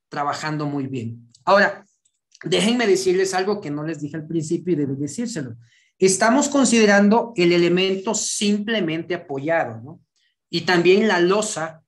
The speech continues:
ya colada, ya colada, simplemente apoyada. Veremos más adelante qué sucede si,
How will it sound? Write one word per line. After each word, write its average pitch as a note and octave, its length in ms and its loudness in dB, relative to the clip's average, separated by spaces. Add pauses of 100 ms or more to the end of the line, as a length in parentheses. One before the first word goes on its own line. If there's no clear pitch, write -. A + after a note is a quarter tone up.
(140)
ya E3+ 240 -2
colada, F#3 540 0
ya D#3 200 -6
colada, E3 420 0
simplemente D#3+ 720 -6
apoyada. D#3+ 640 -4
Veremos D#3+ 440 -4
más E3+ 200 -6
adelante F3 500 -4
qué D3+ 140 -10
sucede E3+ 480 -4
si, - 360 -12